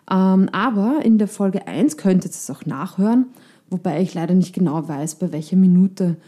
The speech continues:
wir den Reis aufstellen. Aber das ist gar nicht notwendig. Jetzt habt ihr Zeit, diese, äh, fünfzehn Minuten.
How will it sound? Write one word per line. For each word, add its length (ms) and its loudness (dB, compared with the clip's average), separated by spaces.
wir 80 -14
den 140 -2
Reis 300 -8
aufstellen. 460 -2
Aber 100 0
das 160 -2
ist 100 -6
gar 120 0
nicht 200 2
notwendig. 560 -4
Jetzt 400 0
habt 220 -4
ihr 100 -4
Zeit, 320 -2
diese, 280 -2
äh, 80 -2
fünfzehn 420 2
Minuten. 500 4